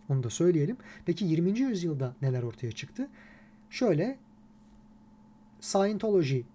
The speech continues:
kilisesi Amerika'da, Moon kilisesi Güney Kore'de,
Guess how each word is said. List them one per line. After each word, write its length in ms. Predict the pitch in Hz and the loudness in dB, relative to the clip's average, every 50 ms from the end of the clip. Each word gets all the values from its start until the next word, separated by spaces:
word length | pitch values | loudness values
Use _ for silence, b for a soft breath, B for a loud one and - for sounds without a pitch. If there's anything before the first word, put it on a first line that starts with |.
| - - - | -20 -16 -8
kilisesi 580 | - - 135 127 - - 123 - - - 160 202 - - - - - - - - - - - - - - - - - - - - | -2 -2 -2 0 0 -2 -6 -4 -4 -8 -8 -10 -10 -16 -20 -20 -20 -20 -20 -20 -20 -20 -20 -20 -20 -20 -20 -20 -20 -16 -6 0
Amerika'da, 520 | 151 143 143 135 127 - 131 117 123 139 160 | 2 4 4 4 2 0 -2 -6 -6 -6 -4
Moon 220 | 165 180 208 226 214 | -2 0 0 0 0
kilisesi 560 | - - 175 160 147 156 135 - - 165 180 - - - - - - - 139 | -2 -2 -2 -2 -2 -4 -4 -4 -4 -6 -6 -8 -14 -20 -20 -20 -12 -4 -2
Güney 260 | 156 151 156 151 143 | 2 2 4 2 2
Kore'de, 400 | - 135 110 113 113 131 180 | 0 -2 -4 -2 -4 -4 -6